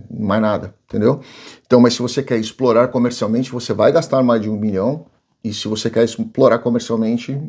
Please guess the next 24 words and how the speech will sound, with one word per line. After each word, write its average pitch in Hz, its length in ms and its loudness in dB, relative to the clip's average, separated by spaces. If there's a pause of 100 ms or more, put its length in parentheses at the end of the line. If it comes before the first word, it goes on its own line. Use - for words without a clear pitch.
(360)
com - 180 2
certeza 117 400 -2
pode 113 280 0
ser 120 180 -2
o 117 40 2
melhor 120 220 2
caminho 117 280 0
você 104 200 -8
fazer 107 240 -4
um 107 100 -2
E 104 60 0
B 101 80 -4
cinco 107 320 -8
direto, - 460 -2 (280)
certo? - 380 2 (480)
Fica - 280 -2
aí 107 100 2
minha 113 160 2
sugestão 107 420 -4
pra 101 140 -4
você. 104 260 -8 (300)
Bom, 208 200 6
pessoal, - 600 2
então 240 320 4